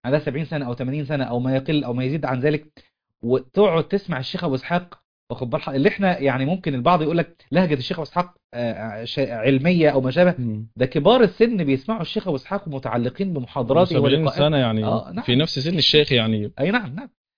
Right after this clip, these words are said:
Speaker 1: ف-، فسبحان الله، له منة كبيرة جدًا، ليس علينا فقط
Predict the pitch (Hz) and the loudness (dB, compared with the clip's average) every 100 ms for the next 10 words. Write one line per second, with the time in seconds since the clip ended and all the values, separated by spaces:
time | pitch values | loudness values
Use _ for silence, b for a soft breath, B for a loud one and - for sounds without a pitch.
0 | _ _ _ 131 127 127 135 127 131 208 | _ _ _ 2 2 2 2 2 -2 -2
1 | 202 202 190 214 202 165 - 123 180 185 | 4 4 6 4 4 2 -2 -4 -2 0
2 | 165 143 147 165 160 160 180 143 156 156 | 0 0 2 2 2 0 -2 0 0 0
3 | 151 170 160 | -2 -6 -8